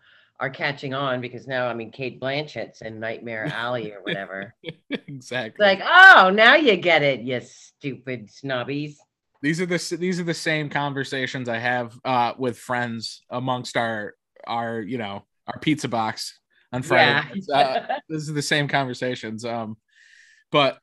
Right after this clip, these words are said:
Speaker 2: as we're wrapping up, Kate, I, I do want to thank you so much for taking some time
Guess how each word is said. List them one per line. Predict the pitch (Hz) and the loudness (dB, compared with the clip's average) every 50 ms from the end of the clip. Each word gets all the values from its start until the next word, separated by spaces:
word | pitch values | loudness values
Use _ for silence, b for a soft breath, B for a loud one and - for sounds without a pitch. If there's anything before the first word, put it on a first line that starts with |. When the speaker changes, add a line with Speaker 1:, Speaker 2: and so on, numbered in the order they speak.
| _ - | _ -2
Speaker 2:
as | 165 175 180 156 - 139 | 0 0 0 -2 -4 -4
we're | 170 180 180 170 | 0 0 2 2
wrapping | 190 196 202 196 190 170 | 2 0 0 -2 -2 -4
up, | 170 170 170 - | -4 -4 -4 -6
Kate, | - 170 156 147 143 - | -2 0 0 0 0 0
I, | 135 139 139 139 139 - | 0 0 0 0 -2 -4
I | 135 135 | -6 -6
do | 123 131 147 151 151 | -4 -4 -4 -4 -2
want | 147 143 143 143 143 127 - | -4 -2 -2 -2 -2 -4 -10
to | - - 143 135 131 123 110 | -10 -6 -6 -4 -4 -6 -4
thank | - 147 143 143 139 - | -2 0 0 0 -2 -4
you | 135 127 | -6 -6
so | 123 - 160 151 | -4 0 0 0
much | 143 143 139 135 - - | 2 2 0 -2 -2 -6
for | - 135 123 117 | -8 -8 -8 -8
taking | - - 143 131 143 131 | -4 -4 -4 -4 -4 -6
some | 127 - 123 | -10 -10 -10
time | 107 139 131 131 131 131 127 | -8 -6 -4 -4 -4 -4 -6